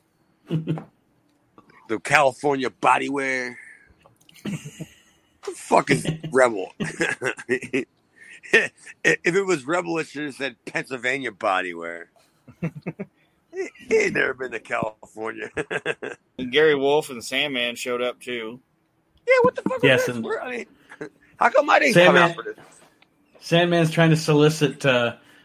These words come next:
Speaker 1: a prostitute to Shane Douglas.
Speaker 3: No, he told him it was Peaches. That's the thing. He's pimping out Peaches. He told him that he could give him twenty bucks and he could tag,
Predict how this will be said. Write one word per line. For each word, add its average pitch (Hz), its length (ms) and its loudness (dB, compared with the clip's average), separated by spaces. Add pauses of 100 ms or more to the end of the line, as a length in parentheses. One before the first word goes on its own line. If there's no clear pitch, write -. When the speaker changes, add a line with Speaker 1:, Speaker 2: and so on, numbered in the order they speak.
Speaker 1:
a 123 80 -2
prostitute 135 720 2
to 120 80 -10
Shane 123 320 -2
Douglas. 113 560 -2
Speaker 3:
No, 240 180 2
he 156 140 -2
told 214 320 0
him 196 100 -6
it 165 80 -4
was 165 120 -8
Peaches. 185 680 -4
That's 135 220 -8
the 160 100 -10
thing. 165 420 -4
He's 110 240 -12 (140)
pimping 156 320 -4
out 143 220 -4
Peaches. 135 480 -10
He 110 80 -18
told 131 320 -6
him 131 100 -8
that 123 160 -4
he 127 120 -8
could 127 100 -20
give 139 140 -6
him 131 60 -12
twenty 147 280 -10
bucks 147 380 -6
and 127 100 -20
he 117 40 -20
could 117 200 -20 (280)
tag, 139 320 -4